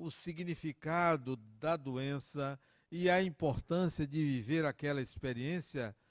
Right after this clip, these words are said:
seja muito mais relevante do que dizer, "Eu sou feliz." Portanto,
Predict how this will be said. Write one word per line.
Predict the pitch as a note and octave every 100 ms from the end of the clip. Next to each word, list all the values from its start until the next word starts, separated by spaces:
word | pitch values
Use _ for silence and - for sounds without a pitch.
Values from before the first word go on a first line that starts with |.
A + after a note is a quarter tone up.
| _ _ _ -
seja | - F3 D#3 E3
muito | C#3+ C3+ E3+ F#3 - D3
mais | C#3 D3 D#3 A#2
relevante | C#3+ C3+ A2+ A#2 C3+ C3+ - C#3+ C#3+ _ _ _ _ _
do | C3 B2 D3
que | - C#3 B2+
dizer, | B2+ A2 G2+ A2+ B2 C3 - _ _ -
"Eu | B2+ B2+
sou | - A#2
feliz." | - C#3+ C3 C#3 C#3 - - - _ _ _ _ _ _ _ _ _ _ _ _ _ _ _ _ _ _ _ _ _ _ _ _ _ _ _ _ _ _ _ - - _ _ -
Portanto, | E3 - F3+ F#3+ E3+ B2 G2